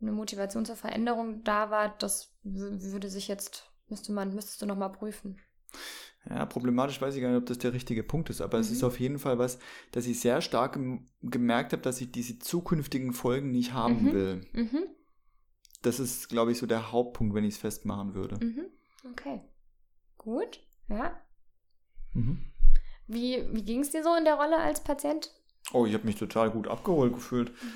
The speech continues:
Speaker 1: Mhm.
Speaker 2: Du hast es ja sehr angenehm mit mir gemacht, Karin, und hast eigentlich jetzt auch gar nicht den Eindruck gemacht, eine Veränderung erzeugen zu wollen, sondern du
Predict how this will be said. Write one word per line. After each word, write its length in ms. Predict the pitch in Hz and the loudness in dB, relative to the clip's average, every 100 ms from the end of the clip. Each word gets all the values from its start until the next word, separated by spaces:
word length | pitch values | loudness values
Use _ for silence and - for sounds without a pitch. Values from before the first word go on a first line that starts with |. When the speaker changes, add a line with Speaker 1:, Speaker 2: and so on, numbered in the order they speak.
| 285 - - - - _ | -14 -16 -20 -20 -20 _
Speaker 1:
Mhm. 220 | 117 117 | -12 -8
Speaker 2:
Du 120 | 117 110 | -2 -2
hast 160 | 113 | -2
es 120 | 113 120 | -4 0
ja 100 | 107 | 0
sehr 600 | 110 110 113 110 110 107 - | 2 4 4 4 0 -8 -14
angenehm 520 | 101 113 147 151 135 127 | -4 -2 -2 0 0 0
mit 140 | 120 | -2
mir 140 | 127 | 0
gemacht, 300 | 120 117 113 | 0 -2 -6
Karin, 420 | - 127 123 123 117 | -4 0 2 2 0
und 120 | 110 | -2
hast 240 | 120 123 - _ - - - - - - _ _ _ _ _ _ _ _ _ _ _ _ _ | -4 -6 -14 _ -20 -18 -20 -20 -20 -20 _ _ _ _ _ _ _ _ _ _ _ _ _
eigentlich 320 | - - 117 | -10 -8 -6
jetzt 180 | 117 - | -8 -8
auch 220 | 107 107 | -8 -8
gar 180 | - 95 | -6 -2
nicht 460 | 110 113 - - _ _ _ _ _ _ _ _ _ _ _ _ _ | 0 -2 -6 -12 _ _ _ _ _ _ _ _ _ _ _ _ _
den 100 | 110 | -8
Eindruck 360 | 92 101 110 113 | -4 -4 -4 -4
gemacht, 320 | 113 107 - | -2 -2 -2
eine 80 | - | -4
Veränderung 560 | - - 101 175 156 104 | -2 -2 0 2 2 2
erzeugen 480 | 98 - 104 101 | 0 -2 -2 -2
zu 160 | 98 101 | -8 -8
wollen, 280 | 104 101 98 | -6 -6 -8
sondern 280 | 98 98 | -8 -8
du 100 | 98 | -8